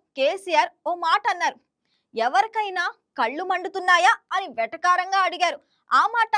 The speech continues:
చంద్రబాబుని ఉద్దేశించే అని ప్రత్యేకంగా చెప్పవలసిన పని లేదు. కానీ కేసీఆర్ మాటలకు కాలమే సమాధానం చెప్పింది. ఇప్పుడు చంద్రబాబు, రేవంత్ నవ్వులు వీడియో చూసిన ఆ ఇద్దరు కుళ్ళి కుళ్ళి ఏడటం ఖాయమంటూ సోషల్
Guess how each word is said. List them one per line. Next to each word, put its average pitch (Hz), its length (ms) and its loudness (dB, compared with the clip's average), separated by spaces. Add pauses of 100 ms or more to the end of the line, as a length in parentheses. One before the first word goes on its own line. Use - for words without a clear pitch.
(260)
చంద్రబాబుని 381 680 -2 (220)
ఉద్దేశించే 359 720 -4 (160)
అని 349 140 -4 (160)
ప్రత్యేకంగా 320 640 -4 (180)
చెప్పవలసిన 392 560 0 (100)
పని 330 220 0
లేదు. 277 160 0 (380)
కానీ 269 320 0 (120)
కేసీఆర్ 403 600 2
మాటలకు 392 420 -4 (320)
కాలమే 349 460 6 (200)
సమాధానం 359 500 0 (100)
చెప్పింది. 320 360 -4 (360)
ఇప్పుడు 440 200 -6 (120)
చంద్రబాబు, 392 600 0 (120)
రేవంత్ 381 420 -6
నవ్వులు 277 380 -2
వీడియో 370 200 -4 (120)
చూసిన 370 240 -2 (420)
ఆ 220 160 2 (180)
ఇద్దరు 349 280 -2 (360)
కుళ్ళి 427 280 0 (100)
కుళ్ళి 381 200 -4 (180)
ఏడటం 339 320 -2 (120)
ఖాయమంటూ 311 460 -2 (420)
సోషల్ 440 460 6